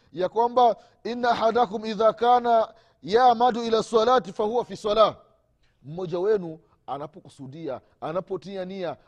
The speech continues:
anaenda msikitini, basi anahesabika kwamba yupo ndani ya sala. Kwa maana aende utaki-, utata-, kiutaratibu, aende ametulia. Kwa sababu gani? Kwa sababu yupo ndani ya swala. Allahu akbar.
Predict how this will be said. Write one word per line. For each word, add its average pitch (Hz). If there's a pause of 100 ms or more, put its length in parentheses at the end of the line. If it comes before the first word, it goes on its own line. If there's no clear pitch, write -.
(100)
anaenda 214
msikitini, 214 (300)
basi 131
anahesabika 123
kwamba 123
yupo 117
ndani 101
ya 90
sala. 90 (680)
Kwa 208
maana 269
aende 175
utaki-, 131
utata-, 98
kiutaratibu, 107 (1200)
aende 254
ametulia. 233 (260)
Kwa 196
sababu 240
gani? 277 (200)
Kwa 202
sababu 240
yupo 240
ndani 240
ya 208
swala. 214 (1160)
Allahu 82
akbar. 80